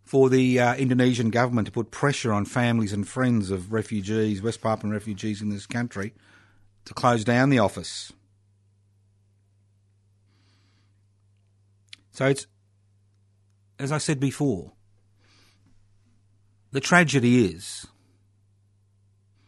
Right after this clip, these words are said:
that within six months, it'll be business as usual. Within six months, apart from family and close friends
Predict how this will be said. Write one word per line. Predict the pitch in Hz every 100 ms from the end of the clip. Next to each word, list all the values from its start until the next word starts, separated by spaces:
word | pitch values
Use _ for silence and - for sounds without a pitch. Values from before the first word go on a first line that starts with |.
| _ -
that | 147
within | 151 170 151
six | - 147 -
months, | 139 139 104 - - - - _ _ _ _ _ _ _ _ _ _ _ _ -
it'll | 127 117
be | 120
business | 117 107 110 -
as | 101 98
usual. | 101 95 90 78 - _ _ _ _ _ _ _ _ _ _ _ _ _ - - -
Within | 120 160
six | 143 160 - 135
months, | 135 120 -
apart | - 131 123 -
from | 113
family | 104 120 113 110
and | 104 98 - _ _ _ -
close | 123 110 -
friends | - 120 104 85 107 - -